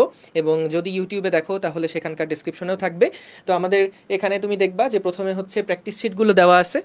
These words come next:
প্র্যাকটিস শিটগুলোর মধ্যে যেটা অপূর্ব ভাই একটু আগে বললেন তোমাদের সবাইকে, যে আমাদের প্রথমে কিন্তু আগে ট্রেন্ড অ্যানালাইসিস করা,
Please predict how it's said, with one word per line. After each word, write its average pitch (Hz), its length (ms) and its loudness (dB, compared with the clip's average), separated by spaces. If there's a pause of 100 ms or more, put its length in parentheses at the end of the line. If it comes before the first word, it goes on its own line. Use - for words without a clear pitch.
প্র্যাকটিস 180 380 2
শিটগুলোর 185 380 0
মধ্যে 180 380 -2 (260)
যেটা 165 220 4
অপূর্ব 165 260 0
ভাই 170 160 -2
একটু 160 180 -2
আগে 156 120 0
বললেন 220 340 2
তোমাদের 208 240 -4
সবাইকে, 196 400 -2 (300)
যে 170 100 -2
আমাদের 165 260 0
প্রথমে 185 300 -4
কিন্তু 185 380 2 (200)
আগে 160 200 0
ট্রেন্ড 196 260 2
অ্যানালাইসিস 202 480 0
করা, 240 260 2